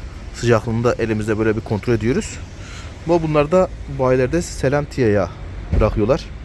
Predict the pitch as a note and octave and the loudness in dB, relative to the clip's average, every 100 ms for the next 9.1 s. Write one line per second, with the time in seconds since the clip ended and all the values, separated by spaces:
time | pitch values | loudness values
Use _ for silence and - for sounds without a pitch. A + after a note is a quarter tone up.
0 | - - - - B2 D#3 - G#3 F#3+ A2+ | -12 -12 -12 -2 2 2 2 0 2 2
1 | G2 E2 - - - - - - - - | 0 -2 -8 -12 -12 -12 -12 -12 -12 -12
2 | - - A2+ A2+ B2+ C#3+ C#3 D3+ D3 E3 | -12 -8 -6 0 2 2 2 2 4 2
3 | D3+ - - - - - A2 G2+ A#2+ D3+ | -2 -10 -16 -14 -14 0 0 2 0 0
4 | - - - - - - - C3 C3+ C#3 | -4 -12 -14 -12 -12 -12 -6 -2 0 -2
5 | - - - D3+ C#3 C#3+ D3+ D#3 D#3 D3+ | -6 -14 -10 -8 2 2 4 2 2 2
6 | D3+ - D3 C#3 D#3 D#3 D3+ - F3 A2 | -2 -2 -4 -2 -2 -2 -4 -2 -2 0
7 | B2+ B2+ D#3 D3+ D#3+ D#3 D3+ - D3 C#3+ | -2 0 0 0 -2 0 0 0 0 0
8 | D3+ A#3 D3+ G2+ A2+ B2 B2+ C3+ C3 C#3+ | -2 0 -2 -2 0 0 0 -6 -6 -4
9 | A3 | -6